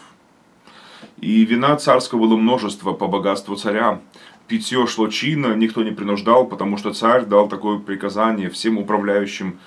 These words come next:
в доме его, чтобы делали по воле каждого. И царица Астинь сделала также пир для женщин, э, в царском доме царя Артаксеркса.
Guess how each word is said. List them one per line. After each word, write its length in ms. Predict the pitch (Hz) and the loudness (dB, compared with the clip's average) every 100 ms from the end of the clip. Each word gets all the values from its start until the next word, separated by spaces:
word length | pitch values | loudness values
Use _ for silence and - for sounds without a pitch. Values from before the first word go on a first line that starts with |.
| - | -16
в 220 | - 90 90 | -8 -6 2
доме 260 | 113 107 | 2 2
его, 220 | 92 85 | -2 -4
чтобы 440 | 87 101 87 92 87 | -6 -6 -4 -4 -6
делали 400 | 87 101 113 110 | -4 0 2 2
по 140 | 107 92 | -2 -4
воле 320 | 82 90 92 | -4 -6 -6
каждого. 580 | - 98 101 82 71 - _ - - - - - - - | -6 -4 -4 -8 -10 -12 _ -20 -20 -20 -20 -20 -20 -10
И 100 | - | -6
царица 520 | 143 139 151 170 - | 0 0 2 2 4
Астинь 520 | 156 - - 139 143 - | 2 0 -4 -2 -2 -2
сделала 600 | 113 98 120 113 107 101 98 | -4 -2 2 4 6 4 4
также 480 | 127 131 123 123 - 107 92 | 2 2 0 -2 -2 -8 -4
пир 220 | 117 120 | 0 0
для 180 | 101 101 | 0 -2
женщин, 520 | 98 131 139 127 123 - | 0 -2 -2 -6 -8 -10
э, 300 | 98 92 87 | -6 -4 -4
в 40 | |
царском 600 | - 110 107 - 107 101 | 0 2 2 0 -6 -4
доме 320 | 95 101 101 98 | -2 0 -2 -6
царя 440 | - 90 95 92 | -8 -8 -6 -6
Артаксеркса. 840 | - 87 92 - 92 - - 67 | -6 -6 -8 -8 -8 -8 -10 -14